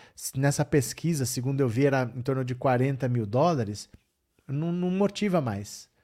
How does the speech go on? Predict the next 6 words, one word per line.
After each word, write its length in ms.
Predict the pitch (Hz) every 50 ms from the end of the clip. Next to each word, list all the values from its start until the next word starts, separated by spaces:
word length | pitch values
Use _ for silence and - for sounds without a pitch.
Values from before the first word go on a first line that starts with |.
| _ _ _ _ _ _ _ _ _ _ _ _ _ _ _
A 100 | - 139
partir 360 | - - 156 151 147 - 220
de 100 | 196 208
um 60 | 196 156
certo 340 | - - 170 170 165 156
valor, 580 | 131 123 120 113 113 131 160 196 185 147 110